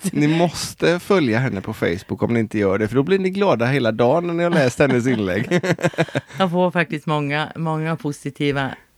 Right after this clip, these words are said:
Speaker 2: må-, mycket positiv respons och, och liksom nästan tacka mig. Och jag bara, alltså, ja, men det är jag.
Speaker 1: Mm.
Speaker 2: För mig är det så självklart.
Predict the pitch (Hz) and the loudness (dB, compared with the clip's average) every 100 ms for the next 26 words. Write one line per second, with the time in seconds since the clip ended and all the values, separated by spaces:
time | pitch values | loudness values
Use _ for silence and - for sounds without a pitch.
0 | - 170 165 170 - 175 170 170 - 180 | -4 0 2 2 2 2 2 0 2 2
1 | - 165 170 147 151 - 170 151 135 131 | 2 0 2 2 2 4 4 4 0 -2
2 | 143 147 - - - 139 151 - 151 139 | 0 -2 -6 -12 -12 -10 -8 -4 -2 -2
3 | 139 135 156 _ 143 165 143 156 160 170 | -4 -2 -6 _ -4 -2 0 0 0 0
4 | 160 160 160 _ _ _ _ _ _ - | 0 -2 -6 _ _ _ _ _ _ -10
5 | 214 208 202 160 - 202 165 170 117 120 | -4 -2 -4 -6 -2 0 2 0 0 -4
6 | 123 - _ 139 135 190 233 220 - - | -6 -16 _ 0 4 6 6 4 0 -2
7 | 156 135 - 196 143 - | -2 -2 -6 -4 -4 -8